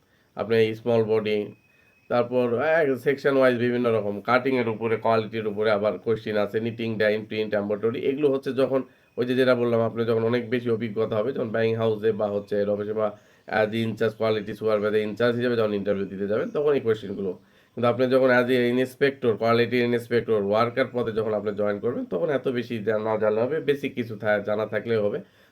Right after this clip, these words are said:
তো পরবর্তীতে আমি এগুলো বলবো যে কী ধরনের কোশ্চেন, বেসিক কোশ্চেনগুলো কী, এবং পাশাপাশি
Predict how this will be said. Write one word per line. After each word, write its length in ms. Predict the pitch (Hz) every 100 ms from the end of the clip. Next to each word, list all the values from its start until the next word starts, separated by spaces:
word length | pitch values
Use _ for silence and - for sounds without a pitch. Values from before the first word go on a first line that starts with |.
| _
তো 80 | 113
পরবর্তীতে 540 | 120 117 117 117 117
আমি 160 | 117 113
এগুলো 300 | 107 113 107
বলবো 440 | 101 107 104 147 - _ _ _ -
যে 320 | 117 113 -
কী 80 | -
ধরনের 260 | 127 131 123
কোশ্চেন, 440 | 113 120 - 143 170
বেসিক 400 | 120 117 123 120 -
কোশ্চেনগুলো 520 | 123 117 120 117 120
কী, 280 | 113 131 202 - _ _
এবং 280 | - 117 113
পাশাপাশি 680 | 120 123 131 117 120 117 147